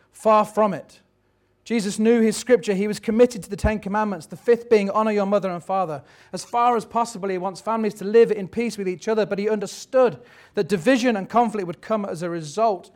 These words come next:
of his followers living in a world that has rejected him.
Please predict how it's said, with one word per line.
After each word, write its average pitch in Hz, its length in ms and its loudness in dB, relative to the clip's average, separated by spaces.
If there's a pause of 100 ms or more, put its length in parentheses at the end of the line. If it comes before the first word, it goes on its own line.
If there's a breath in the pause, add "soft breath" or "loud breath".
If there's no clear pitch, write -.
(220 soft breath)
of 160 100 -10
his 175 160 -8
followers 185 680 2
living 190 280 -2
in 175 100 -6
a 160 60 -8
world 175 380 -4
that 151 100 -8
has 151 160 -14
rejected 139 440 -16
him. 123 200 -20